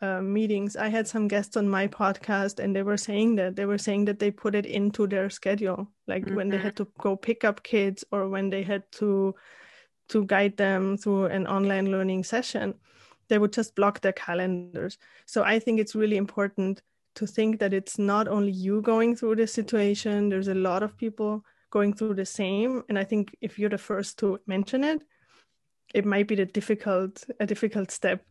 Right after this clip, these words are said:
Speaker 1: to do, but it will open up the company culture a lot. You know, the
Speaker 2: Mm-hmm.
Speaker 1: more open and the more vulnerable we become, the better usually the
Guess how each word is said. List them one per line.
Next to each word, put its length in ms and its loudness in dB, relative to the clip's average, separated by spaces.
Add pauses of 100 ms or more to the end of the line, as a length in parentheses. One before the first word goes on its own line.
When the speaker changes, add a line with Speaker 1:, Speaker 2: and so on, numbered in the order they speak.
Speaker 1:
to 100 -2
do, 320 2
but 380 0
it 100 -4
will 220 4
open 340 0
up 220 -2
the 80 -4
company 420 -2
culture 720 -4
a 60 -4
lot. 360 -2 (240)
You 80 0
know, 280 -4 (680)
the 40 -2
Speaker 2:
Mm-hmm. 420 2
Speaker 1:
more 200 -2
open 280 -2
and 120 0
the 40 0
more 200 2
vulnerable 600 2
we 160 -2
become, 640 -2 (500)
the 100 0
better 320 2
usually 540 0
the 340 -2